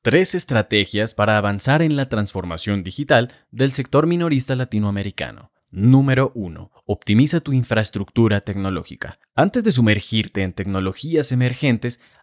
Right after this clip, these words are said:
asegúrate de que tus centros de datos y tu computación perimetral estén a la altura. Adapta tu infraestructura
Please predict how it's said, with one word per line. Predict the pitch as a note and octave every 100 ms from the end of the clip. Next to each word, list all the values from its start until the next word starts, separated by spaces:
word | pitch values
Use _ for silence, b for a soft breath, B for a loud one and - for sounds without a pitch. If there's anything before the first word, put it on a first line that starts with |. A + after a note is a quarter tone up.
| _
asegúrate | A#2 - A#2+ A2 C3 F#3 F#3 F3+ D3
de | C3+
que | A#2+
tus | - G2
centros | - A2 G#2 G#2
de | G2 F#2+
datos | G#2 G#2+ G2+ -
y | G2+
tu | G#2+
computación | G2+ G2 G#2 G#2+ - C3+
perimetral | C#3+ D3 D#3 D3 C#3 C3 B B _
estén | A#2+ G2+ - A2 A#2+
a | A#2
la | A#2
altura. | A2+ - G2+ E2 E2+ b -
Adapta | G#2 B2 D3 D#3+
tu | - B2
infraestructura | A2+ - G2 F#2 F2+ E2+ - G#2 F2+